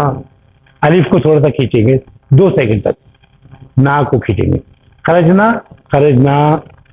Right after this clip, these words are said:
ताकि इसमें और उसमें फर्क पता चले। जरूरी है,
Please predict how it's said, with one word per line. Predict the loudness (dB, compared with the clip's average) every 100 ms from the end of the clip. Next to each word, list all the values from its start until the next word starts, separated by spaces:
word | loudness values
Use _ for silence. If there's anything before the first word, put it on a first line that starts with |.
| _ _ _ _ _ _ -2
ताकि | -2 0
इसमें | -2 0 2
और | 2
उसमें | 0 0 -2
फर्क | -2 -4 -6 _ _ _ -6
पता | -2 -2
चले। | 0 2 2
जरूरी | 4 2 2 -2
है, | -6